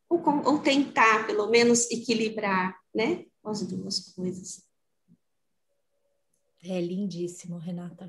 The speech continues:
Speaker 2: que você traz, né? É a gente poder ter escolhas pra onde olhar.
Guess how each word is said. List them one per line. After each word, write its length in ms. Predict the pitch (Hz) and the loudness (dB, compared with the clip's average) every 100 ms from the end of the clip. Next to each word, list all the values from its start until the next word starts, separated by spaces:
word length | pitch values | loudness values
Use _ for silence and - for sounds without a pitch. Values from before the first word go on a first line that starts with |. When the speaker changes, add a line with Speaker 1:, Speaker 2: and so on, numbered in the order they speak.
| _ | _
Speaker 2:
que 60 | |
você 140 | - 175 | -12 -12
traz, 640 | 175 170 170 170 - - _ _ _ _ | -10 -12 -12 -16 -20 -20 _ _ _ _
né? 200 | 190 196 - _ _ _ _ - | -16 -16 -20 _ _ _ _ -6
É 100 | 202 | -4
a 60 | |
gente 280 | 202 220 - | -2 -6 -6
poder 280 | 220 208 220 | -4 0 0
ter 140 | 226 | -2
escolhas 800 | 214 - - - 226 233 220 214 | -6 -6 -8 -2 0 0 -4 -8
pra 240 | - 226 208 | -8 -4 -2
onde 360 | 202 202 196 | -2 -2 -2
olhar. 440 | 202 196 156 151 | -4 -4 -6 -10